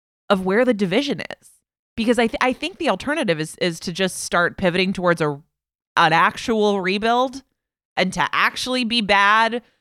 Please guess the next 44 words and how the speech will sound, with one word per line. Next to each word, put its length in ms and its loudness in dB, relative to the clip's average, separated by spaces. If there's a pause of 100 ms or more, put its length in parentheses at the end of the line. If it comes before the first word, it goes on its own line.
(180)
not 360 6
eight 220 2
wins 540 4
and 140 0
we're 120 0
sort 280 -2
of 80 -4
upset 320 0
about 260 2
it, 140 0
but 100 -2
to 80 -6
be 160 -2
a 160 0 (220)
bad 400 2
football 420 -2
team. 460 -6 (400)
And 100 2
I 220 2
don't 220 0
think 180 -4
that 180 -4
anyone 400 -2
there 220 2
is 160 0
interested 480 -2
in 100 -4
doing 340 -4
that. 360 -4 (360)
But 160 -4
the 80 -2
problem 520 0
is, 560 -6 (500)
if 160 0
the 100 -2
Jets 320 -4
are 60 -2
gonna 180 -4
go 120 -2
get 140 -4
Rodgers, 680 -4 (480)
if 200 -4
the 80 2
Dolphins, 640 0